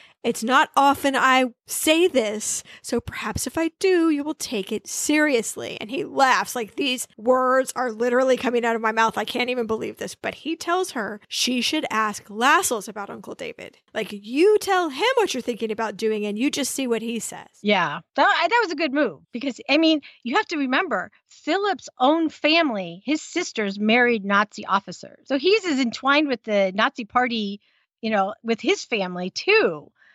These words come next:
Speaker 2: But if he's seeing it as David making, uh, huge mistakes and siding with the wrong side,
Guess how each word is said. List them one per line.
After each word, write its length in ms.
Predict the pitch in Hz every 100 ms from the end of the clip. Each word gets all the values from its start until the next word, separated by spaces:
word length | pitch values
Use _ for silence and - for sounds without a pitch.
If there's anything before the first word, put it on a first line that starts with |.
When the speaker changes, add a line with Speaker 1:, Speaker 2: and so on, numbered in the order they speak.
| _
Speaker 2:
But 120 | 240 226
if 100 | -
he's 280 | 339 415
seeing 480 | - - 240 214 202
it 160 | 185 180
as 240 | 175 175 -
David 340 | 220 208 202 185
making, 440 | 190 185 190 180
uh, 60 | - -
huge 480 | - - 302 285 233
mistakes 800 | 202 - 214 220 339 - - - _ _ _ _ -
and 260 | 190 185 -
siding 420 | - 240 226 262
with 100 | 220
the 80 | 202
wrong 300 | 180 196 208
side, 520 | 208 208 190 214 285